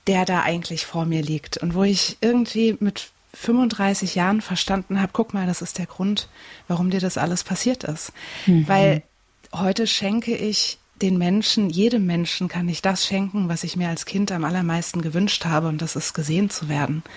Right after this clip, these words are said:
Speaker 2: Mhm.
Speaker 1: in unserer Schönheit, in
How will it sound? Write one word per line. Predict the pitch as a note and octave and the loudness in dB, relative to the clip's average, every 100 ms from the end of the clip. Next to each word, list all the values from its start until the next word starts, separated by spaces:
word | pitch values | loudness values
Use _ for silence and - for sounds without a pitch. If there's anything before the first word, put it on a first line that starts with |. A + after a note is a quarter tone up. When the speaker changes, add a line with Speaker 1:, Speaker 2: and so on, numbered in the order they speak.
| - - | -16 4
Speaker 2:
Mhm. | G3+ F3 D#3 D3+ | 8 10 10 8
Speaker 1:
in | C#3+ | 6
unserer | D3+ D#3 D3+ | 6 4 4
Schönheit, | - F3 F#3 E3+ D#3 D3+ - - - | 2 2 4 4 2 0 -4 -6 -4
in | E3 D#3 C#3 | 0 2 0